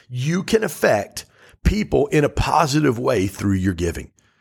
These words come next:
So this girl standing at the edge of the table, end of the table, she's, you know, and she's crying. Just, I mean, she's, she is sobbing.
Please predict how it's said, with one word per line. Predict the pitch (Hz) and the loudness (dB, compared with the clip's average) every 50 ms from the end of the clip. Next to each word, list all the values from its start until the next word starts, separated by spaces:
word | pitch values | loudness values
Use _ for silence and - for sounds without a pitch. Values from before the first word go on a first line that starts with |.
| _ _ - - _ | _ _ -20 -20 _
So | - - 80 | -14 -6 -4
this | 113 143 - | 0 0 2
girl | - 151 151 139 123 | 2 2 2 2 2
standing | 113 - - - 110 110 113 117 123 | 0 -2 -2 -2 -2 0 0 0 -2
at | 120 | -2
the | - - - - | -2 -6 -4 -4
edge | 104 104 98 | -4 -2 -2
of | 104 | -4
the | 101 101 | -4 -4
table, | - - 80 78 76 73 80 - - | -4 -4 -4 -4 -4 -6 -10 -8 -4
end | - 107 101 | -4 -2 0
of | 110 | 0
the | 101 | 0
table, | 95 - - 78 78 76 76 76 | 0 -2 -2 -4 -4 -6 -8 -8
she's, | - - - 95 90 - - - _ - | -8 -6 -6 -6 -6 -8 -10 -12 _ -6
you | 101 | -6
know, | 90 80 76 - - | -6 -6 -6 -6 -8
and | - 92 | -6 -4
she's | - 110 107 92 - | -4 -4 -4 -6 -6
crying. | - - - 127 101 98 85 76 71 71 76 | -6 -4 -2 0 2 2 0 -2 -4 -8 -8
Just, | 90 85 - - | -8 -8 -8 -6
I | - 107 | -4 -4
mean, | 107 98 90 - | -2 -4 -2 -2
she's, | - - 113 123 101 76 73 - _ _ _ _ _ _ _ - - - - - - - - - - - - - - - | 0 0 0 0 -2 -2 -6 -12 _ _ _ _ _ _ _ -4 0 0 2 2 0 -2 -2 -6 -8 -12 -18 -20 -20 -14
she | - - - 151 160 139 | -6 -2 0 2 2 2
is | 101 - | 2 2
sobbing. | - - - - 123 92 101 110 107 98 - 73 - - | 2 2 4 2 2 0 0 -2 -2 -4 -4 -8 -12 -16